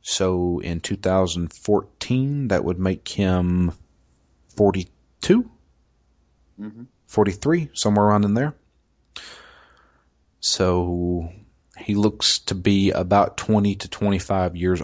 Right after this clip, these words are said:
Speaker 1: older than what he actually is. Um, and Otacon brings up the fact that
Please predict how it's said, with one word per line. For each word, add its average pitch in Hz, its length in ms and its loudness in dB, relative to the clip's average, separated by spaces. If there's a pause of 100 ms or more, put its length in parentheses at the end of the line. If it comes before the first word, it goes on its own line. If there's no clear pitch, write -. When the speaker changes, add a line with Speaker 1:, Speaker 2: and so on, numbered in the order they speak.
Speaker 1:
older 85 320 0
than 87 180 -2
what 78 140 -4
he 95 160 0
actually 87 480 -2
is. 92 500 -2 (2250)
Um, 85 680 0 (640)
and 87 240 0
Otacon 90 540 0
brings 90 300 -2
up 90 180 0
the 90 80 -6
fact 87 300 -4
that - 240 -6